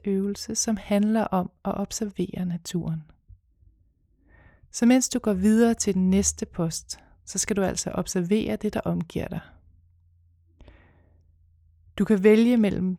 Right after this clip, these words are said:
tre forskellige invitationer, og jeg vil nu fortælle dig de tre invitationer, og derefter så vil jeg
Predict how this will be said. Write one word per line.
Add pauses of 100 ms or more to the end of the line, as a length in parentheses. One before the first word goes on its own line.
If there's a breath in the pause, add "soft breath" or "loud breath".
tre
forskellige
invitationer, (520)
og
jeg
vil
nu
fortælle
dig
de
tre
invitationer,
og
derefter
så
vil
jeg